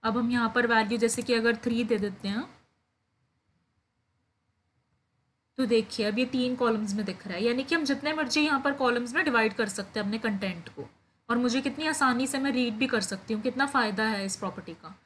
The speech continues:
अब अगर हम यहाँ पर जो हमें space दिख रहा है, देखिए दो कॉलम्स के बीच में, इसको अगर मैं increase करना चाहती हूँ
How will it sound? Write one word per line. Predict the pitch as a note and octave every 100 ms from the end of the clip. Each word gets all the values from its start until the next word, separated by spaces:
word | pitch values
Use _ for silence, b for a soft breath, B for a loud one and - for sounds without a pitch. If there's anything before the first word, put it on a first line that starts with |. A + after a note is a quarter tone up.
| _ _ _ _
अब | C4
अगर | C#4+ D4 D#4+
हम | E4
यहाँ | D4 C#4
पर | D4+
जो | C4+
हमें | D#4 D#4
space | - B3+ B3 B3
दिख | B3 B3
रहा | A3+
है, |
देखिए | G#3+ A#3+ A#3+ A#3
दो | G#3+ A#3+
कॉलम्स | B3 A#3+ A3+
के | B3+
बीच | G#3+ A#3 -
में, | G#3
इसको | B3 -
अगर | D4 C#4+
मैं | D4+
increase | D4 D4 C#4+ C#4+
करना | C#4+ C4 C4
चाहती | C4 G3 - F#3+
हूँ | E3+